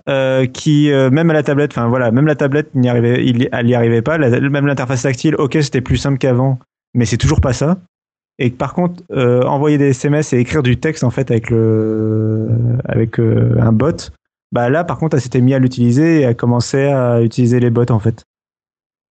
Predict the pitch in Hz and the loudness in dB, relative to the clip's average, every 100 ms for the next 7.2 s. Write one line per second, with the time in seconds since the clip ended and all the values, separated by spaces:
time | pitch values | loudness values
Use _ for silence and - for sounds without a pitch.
0 | _ 120 110 123 120 160 165 - 135 151 | _ -4 -2 0 2 0 0 0 0 0
1 | 135 151 139 143 131 120 113 123 - 123 | 0 -2 -2 -2 0 0 0 -2 -4 -6
2 | 120 120 117 - _ _ _ _ _ _ | -4 -6 -8 -12 _ _ _ _ _ _
3 | _ - 131 147 123 131 131 123 135 131 | _ -4 -2 -2 -2 -2 -2 0 0 2
4 | 131 127 123 131 123 131 127 117 113 117 | 2 0 0 0 0 0 0 0 0 -2
5 | 120 117 - 131 123 113 110 107 110 120 | -2 -2 0 0 2 4 4 2 0 -2
6 | - 131 120 127 120 127 117 117 110 113 | 0 0 0 0 0 2 0 -2 0 0
7 | 110 | 2